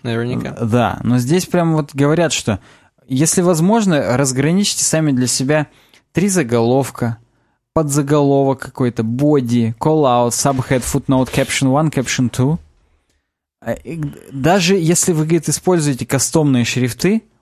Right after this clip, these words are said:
Speaker 2: убедитесь, что они хорошо отображаются на наших экранах замечательных, лучших в мире, говорит нам Apple.
Speaker 1: Я думал, слушай, любые шрифты на их лучших экранах и так хорошо отображаются.
Speaker 2: А вот, оказывается, нет.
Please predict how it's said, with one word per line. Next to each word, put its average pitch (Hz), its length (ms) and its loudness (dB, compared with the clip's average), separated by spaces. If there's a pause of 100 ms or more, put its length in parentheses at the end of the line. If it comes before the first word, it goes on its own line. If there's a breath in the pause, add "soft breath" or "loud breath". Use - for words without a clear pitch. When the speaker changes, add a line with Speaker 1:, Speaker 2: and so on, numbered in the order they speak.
Speaker 2:
убедитесь, 143 480 -2
что - 200 -2
они 147 140 2
хорошо 143 560 0
отображаются 123 760 0
на 113 140 2
наших 123 380 -2
экранах 95 440 -2
замечательных, - 720 -8
лучших - 360 -8
в - 20 -12
мире, 107 300 -4 (420)
говорит 107 320 0
нам 107 200 -2
Apple. 123 360 -6 (180)
Speaker 1:
Я 143 180 -2
думал, 220 200 0
слушай, 208 360 -4
любые 220 400 0
шрифты 127 420 0
на 104 180 -2
их - 240 -8
лучших 123 400 -4
экранах 117 400 -2
и - 20 -6
так - 220 -4
хорошо 117 380 -4
отображаются. - 680 -8 (540)
Speaker 2:
А 113 120 -6
вот, 151 200 -2
оказывается, 151 580 -2
нет. 147 320 0